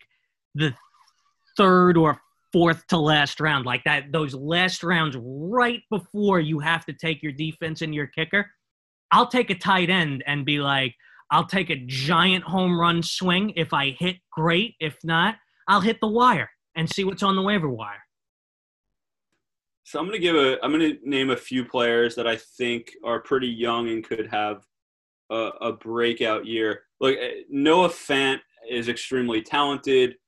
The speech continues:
Speaker 2: He's not in the best offense with a rookie quarterback and a mediocre offensive line, but he's really talented, right? So, so he's one that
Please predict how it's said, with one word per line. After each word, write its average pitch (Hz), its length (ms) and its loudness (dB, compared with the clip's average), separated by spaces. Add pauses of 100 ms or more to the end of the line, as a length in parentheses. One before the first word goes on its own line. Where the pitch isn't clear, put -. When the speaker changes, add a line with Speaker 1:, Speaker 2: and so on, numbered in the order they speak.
(340)
Speaker 2:
He's 117 300 -12
not 127 400 2
in 127 480 -4
the 117 80 -8
best 117 280 -6
offense 117 480 -4
with 110 120 -6
a 107 60 -4
rookie 110 300 -6
quarterback 104 520 -4
and 104 100 -8
a 104 60 -8
mediocre 101 540 -6
offensive 95 580 -8
line, 113 640 -4 (460)
but 135 100 0
he's 120 140 0
really 127 260 2
talented, 95 440 -8 (220)
right? 110 240 -2
So, 113 220 -2
so 117 180 -2
he's 123 280 -2
one 117 320 -4
that 107 260 -2